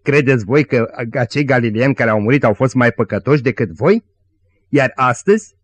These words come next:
aflăm că Domnul Iisus tot El răspunde la această întrebare. El le spune: "Dacă nu vă pocăiți,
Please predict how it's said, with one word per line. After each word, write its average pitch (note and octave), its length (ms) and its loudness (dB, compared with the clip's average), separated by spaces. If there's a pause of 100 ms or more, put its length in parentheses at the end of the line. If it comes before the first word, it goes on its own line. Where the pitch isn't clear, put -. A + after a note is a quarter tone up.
aflăm C3 680 -2
că B2+ 120 0
Domnul C#3 240 2
Iisus D3 340 0
tot D#3 260 0
El C3+ 80 4
răspunde A#2+ 340 0
la A#2 80 0
această B2 320 -2
întrebare. A#2+ 580 -2 (280)
El C3+ 180 2
le C3+ 120 2
spune: C3+ 380 0 (280)
"Dacă B2 440 -2
nu B2 100 2
vă A#2 160 0
pocăiți, B2 680 0